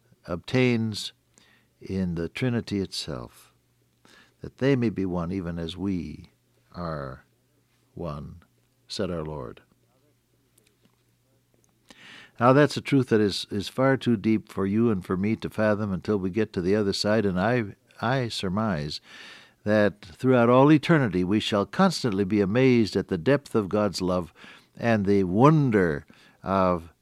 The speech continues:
his glory and his presence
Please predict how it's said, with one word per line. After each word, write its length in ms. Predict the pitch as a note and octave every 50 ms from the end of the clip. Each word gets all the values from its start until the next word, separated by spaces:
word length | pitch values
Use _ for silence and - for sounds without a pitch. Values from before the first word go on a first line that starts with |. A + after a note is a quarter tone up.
| _ _
his 500 | - - - C3 A#2+ A2+ G2+ E2+ - - _ _ _ _ _ _ E2+
glory 460 | D#2+ F#2+ G2+ G#2 G#2+ G2+ F#2+ F2+ E2
and 140 | C2 F2+ F2
his 180 | G2 F#2+ - -
presence 580 | _ - G#2 G2+ F2+ E2+ F2+ E2 D2+ - -